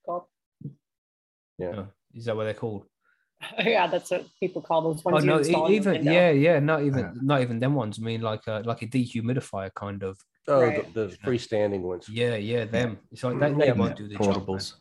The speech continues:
Speaker 3: Mm-hmm.
Speaker 2: Well, they have a problem with those is that, yeah, it's discharging cool air on one side and the other side's discharging the hot air.
Speaker 3: Mm-hmm.
Speaker 4: Yeah.
Speaker 2: So
Speaker 4: Yeah.
Speaker 3: If it
Speaker 2: your
Speaker 3: vents it
Speaker 2: net,
Speaker 3: out, you're fucked.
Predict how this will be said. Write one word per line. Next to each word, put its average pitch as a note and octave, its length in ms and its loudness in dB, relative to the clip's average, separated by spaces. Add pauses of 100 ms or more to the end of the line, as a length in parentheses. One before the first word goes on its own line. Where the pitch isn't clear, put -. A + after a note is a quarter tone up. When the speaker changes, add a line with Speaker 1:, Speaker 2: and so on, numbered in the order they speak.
(120)
Speaker 3:
Mm-hmm. G2 180 -10 (380)
Speaker 2:
Well, D3 300 2
they D#3+ 120 2
have F3 100 2
a C#3+ 60 0
problem C#3 420 0
with G2+ 140 -2
those C3 340 0
is G2+ 220 -10
that, G2 240 0 (360)
yeah, B2 220 0
it's G#2 280 -4
discharging C#3+ 680 0
cool D3+ 260 -2
air G#2 220 0
on G2+ 80 -2
one B2+ 180 4
side G2 360 -4
and G2 80 -8
the G#2 60 -2
other E3 180 -2
side's G2 360 -4
discharging G#2+ 560 -8
the B2 80 -2
hot C#3+ 300 0
air. D#2 280 -2
Speaker 3:
Mm-hmm. A2+ 360 -6 (160)
Speaker 4:
Yeah. F2+ 260 -4
Speaker 2:
So A2 560 2
Speaker 4:
Yeah. - 80 -8
Speaker 3:
If A#2 140 -8
it A2+ 80 2
Speaker 2:
your B2 160 4
Speaker 3:
vents B2+ 140 6
it - 20 8
Speaker 2:
net, F#3 160 6
Speaker 3:
out, C3+ 160 4
you're G#2+ 80 -10
fucked. - 400 -6